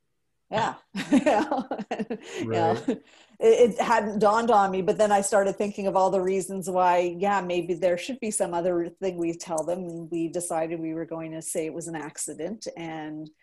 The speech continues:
Speaker 1: we told people for, oh, almost eleven years, I, I hid the truth, told people that he died in an accident, and that had a huge impact on my life, my mental health. And,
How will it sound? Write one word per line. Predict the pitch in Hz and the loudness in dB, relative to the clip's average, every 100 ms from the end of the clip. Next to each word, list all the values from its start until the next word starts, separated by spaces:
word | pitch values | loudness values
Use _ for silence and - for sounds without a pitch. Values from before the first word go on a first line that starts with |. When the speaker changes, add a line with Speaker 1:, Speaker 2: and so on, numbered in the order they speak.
| _ _ _ _ | _ _ _ _
Speaker 1:
we | 165 180 196 | -6 -4 -4
told | - 196 196 | -2 -4 -4
people | 202 196 190 190 - | -6 -8 -6 -8 -6
for, | 185 180 175 - - | -4 0 0 -2 -4
oh, | 180 185 | -4 -2
almost | 190 208 247 | -2 -2 -4
eleven | 220 190 180 190 208 185 | -4 -2 0 -2 -4 -6
years, | 175 180 139 - - - - - | -2 -2 -2 -4 -6 -6 -8 -10
I, | 165 165 165 156 | -6 -4 -4 -4
I | 165 | -6
hid | 180 180 | -4 -6
the | 180 | -6
truth, | - - 151 233 - | -10 -6 -4 -6 -10
told | - 170 165 165 | -12 -10 -8 -8
people | 185 170 170 | -12 -8 -8
that | 165 | -8
he | 175 | -8
died | 165 156 165 | -6 -6 -6
in | |
an | 180 175 | -10 -8
accident, | 147 165 - 143 143 233 - - | -10 -10 -10 -8 -8 -8 -12 -14
and | 165 160 156 156 160 - | -12 -10 -10 -10 -14 -8
that | 160 151 | -8 -8
had | - 175 156 | -8 -6 -6
a | |
huge | 156 - 208 180 | -8 -10 -8 -6
impact | 160 165 165 156 - | -8 -8 -8 -10 -10
on | 156 160 | -12 -8
my | 165 160 | -6 -6
life, | 160 151 190 - - | -6 -6 -8 -10 -14
my | 170 156 170 | -10 -8 -8
mental | 165 160 165 135 | -8 -10 -12 -12
health. | 147 143 208 - - _ _ _ _ _ _ - | -12 -10 -10 -12 -20 _ _ _ _ _ _ -12
And, | 170 165 165 165 160 | -6 -4 -4 -6 -8